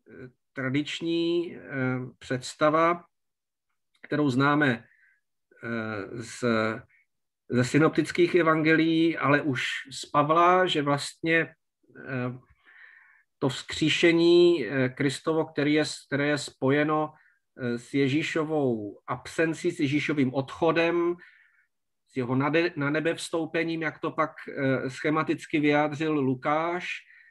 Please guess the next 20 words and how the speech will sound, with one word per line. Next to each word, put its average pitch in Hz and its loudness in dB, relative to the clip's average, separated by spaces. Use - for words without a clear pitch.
eh, 135 -6
není, 139 2
eh, 139 -12
jakýmsi 143 -4
odchodem 143 0
navždy, 143 0
že 156 -4
ten 151 -8
skutečný 180 2
poslední 180 0
konec, 156 -2
eh, 127 0
bude 135 0
mít 151 0
podobu 147 2
Ježíšova 151 0
druhého 156 2
příchodu, 143 -4
zase 147 -4
přijde, 131 0